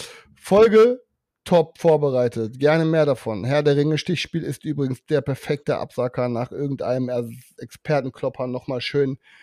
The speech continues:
ein paar bunt bemalte Karten mit so Zahlen drauf über den Tisch legen. Macht immer Laune.“ Ey, Digga, stimme ich dir zu, das ist echt ein,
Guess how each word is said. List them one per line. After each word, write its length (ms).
ein 100
paar 200
bunt 300
bemalte 440
Karten 420
mit 140
so 80
Zahlen 380
drauf 260
über 180
den 60
Tisch 220
legen. 260
Macht 220
immer 220
Laune.“ 360
Ey, 180
Digga, 320
stimme 280
ich 80
dir 80
zu, 240
das 120
ist 140
echt 180
ein, 180